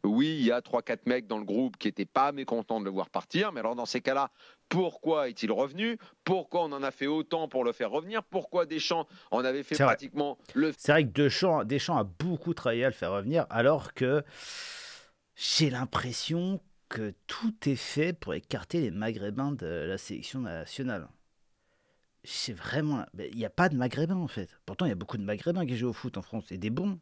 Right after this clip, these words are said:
Speaker 2: il y a des bons. Mais j'ai l'impression que vraiment, <laughs> il y a un truc autour de ça. Il y a un truc autour de ça. C'est, c'est un peu bizarre, je trouve. Kylian Mbappé, je crois, il est à moitié algérien. Donc, euh, mais des, euh,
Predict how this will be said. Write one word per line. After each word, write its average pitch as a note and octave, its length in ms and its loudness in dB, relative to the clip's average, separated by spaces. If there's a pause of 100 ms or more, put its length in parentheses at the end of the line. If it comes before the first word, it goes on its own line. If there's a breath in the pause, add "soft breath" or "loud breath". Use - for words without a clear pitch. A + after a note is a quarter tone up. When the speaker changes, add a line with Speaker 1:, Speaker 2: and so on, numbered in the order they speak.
(120)
Speaker 2:
il C#2+ 60 -8
y - 20 -4
a E2 40 -4
des A2+ 120 0
bons. F3 260 0 (880 soft breath)
Mais F#2+ 100 -10
j'ai F#2+ 200 -6
l'impression G2 560 0
que - 160 0
vraiment, B2+ 460 4 (920 loud breath)
<laughs> D#3 460 -8
il A2+ 80 -2
y C3+ 40 8
a C3 100 8
un C3+ 80 4
truc G#3+ 400 -4
autour F3 260 -6
de E3+ 100 -4
ça. C#3+ 280 -6 (500)
Il F#2+ 140 -10
y A2+ 40 0
a G2 80 -2
un G2 80 -2
truc - 360 -10
autour F3 240 -6
de E3 60 -4
ça. C#3+ 340 -4 (300)
C'est, F#2+ 340 -4
c'est - 160 -6
un G2+ 100 0
peu F#3 160 2
bizarre, D#3 500 2
je - 60 -12
trouve. B2+ 400 -10 (560 loud breath)
Kylian C#3 300 4
Mbappé, B2+ 320 4
je - 60 -6
crois, A2+ 120 -2
il G2 80 0
est E2 40 2
à D#2+ 60 -2
moitié F#2+ 360 -4
algérien. F2+ 380 -6 (1800)
Donc, G2+ 360 -8
euh, B1+ 340 -10
mais F#2+ 200 -4
des, F#2 320 -4
euh, C2+ 640 -8